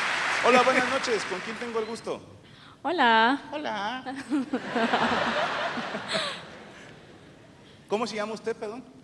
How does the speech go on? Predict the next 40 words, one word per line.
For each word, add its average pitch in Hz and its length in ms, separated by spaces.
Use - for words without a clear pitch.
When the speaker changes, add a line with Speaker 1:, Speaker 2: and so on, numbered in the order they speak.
Speaker 2:
Helen. 190 460
Speaker 1:
Helen. 170 500
¿Cuántos 226 220
Speaker 2:
Sí. 240 40
Speaker 1:
años 233 180
tienes, 143 320
Helen? 92 220
Speaker 2:
Veintinueve. 180 760
Speaker 1:
Ah, - 140
perfecto. 98 500
Te-, 95 120
tengo 139 180
tu 139 80
autorización 123 420
para 143 120
hablar 127 180
contigo 143 340
y 147 40
subir 123 200
esto 123 140
a 117 40
YouTube, 95 300
¿verdad? 92 160
Speaker 2:
Sí. 285 560
Speaker 1:
Ok, 143 160
sí, 131 80
con 127 260
los 135 120
Alejandros 170 340
no 156 60
hay 151 80
pedo, 117 260
¿no? 220 180
<laughs> 247 80
Helen. 135 500
Eh, 147 460
fíjate, 190 320
a 151 80
las 139 200
Helen, 226 400